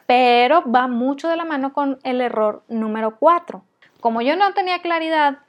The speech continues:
eh, en el camino de mi prospecto dentro de mi mundo, pues tampoco le estaba dando mucha importancia a las fechas.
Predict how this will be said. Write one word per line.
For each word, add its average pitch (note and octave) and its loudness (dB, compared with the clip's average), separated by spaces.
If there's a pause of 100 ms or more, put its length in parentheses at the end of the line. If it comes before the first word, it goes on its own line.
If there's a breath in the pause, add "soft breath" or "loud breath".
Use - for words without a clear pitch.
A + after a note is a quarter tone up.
eh, A3 -4
en A3 -4
el A3 -6
camino B3 -4
de D4 -4
mi C#4 -4
prospecto B3 -10
dentro A#3+ -6
de D4+ -6
mi D#4 -8
mundo, C#4 -8
pues - -10 (260)
tampoco D#4 -4
le D4 -2
estaba B3+ -2
dando A#3+ -2
mucha A#3 -10
importancia G#3+ -10
a G#3+ -4
las A#3+ -8
fechas. F4 -6